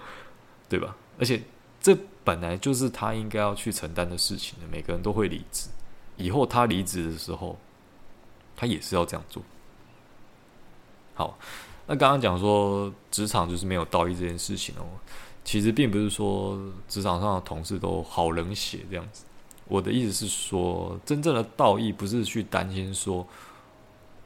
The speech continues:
呃，我走了之后，同事会不会难做事情，同事会不会在背后骂我，我觉得这个就不是所谓的道义啊。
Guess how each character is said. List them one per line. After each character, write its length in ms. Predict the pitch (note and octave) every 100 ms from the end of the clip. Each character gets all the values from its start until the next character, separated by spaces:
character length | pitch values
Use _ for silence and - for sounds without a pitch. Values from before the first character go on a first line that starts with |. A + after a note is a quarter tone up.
| -
呃， 260 | F#2+ E2+ D#2+
我 180 | E2+
走 280 | C3+ - -
了 80 | E2+
之 220 | - G2
后， 320 | G2 G#2 E2+ E2+
同 200 | F2 F#2
事 200 | G#2+ G#2+
会 140 | G#2
不 160 | F#2 F#2+
会 180 | G#2+ F2
难 220 | D#2+ D#2+
做 220 | G#2+ F#2
事 200 | - G#2
情， 220 | - - G2+ - -
同 160 | G2
事 160 | G2+ A#2+
会 100 | A2
不 60 |
会 80 | A2
在 120 | G#2
背 180 | F#2+ F2
后 120 | E2
骂 300 | F2 F#2+ -
我， 80 | - - - - - - - - - - -
我 100 | F#2+
觉 80 |
得 80 | A#2+
这 60 | D#3
个 60 |
就 100 | A#2+
不 180 | C3 -
是 220 | F#2+ -
所 180 | G#2+ E2+
谓 100 | F2+
的 80 | F2
道 320 | - F#2 D#2
义 160 | E2+
啊。 60 | E2+